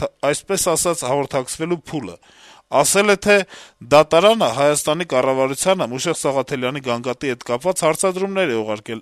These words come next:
նախ տեղեկացնելու դիմումի առկայության մասին, ապա և դրանում եղած հանգամանքների վերաբերյալ կառավարության պարզաբանումները ստանալու նպատակով։ Ինքը՝ Մուշեղ Սաղաթելյանը, առավոտի այդ զրույցում ասաց, թե անշուշտ բավարարված կզգա իրեն,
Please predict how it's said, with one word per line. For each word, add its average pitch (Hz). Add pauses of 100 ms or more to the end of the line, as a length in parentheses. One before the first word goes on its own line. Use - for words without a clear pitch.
նախ 131 (320)
տեղեկացնելու 123
դիմումի 107
առկայության 101
մասին, 202 (360)
ապա 180
և 160
դրանում 160
եղած 165
հանգամանքների 131
վերաբերյալ 151
կառավարության 110
պարզաբանումները 110
ստանալու 120
նպատակով։ - (960)
Ինքը՝ 202 (140)
Մուշեղ 151
Սաղաթելյանը, 135 (140)
առավոտի 143
այդ 147
զրույցում 165
ասաց, 160 (260)
թե 135 (220)
անշուշտ 196
բավարարված 139
կզգա 113
իրեն, 180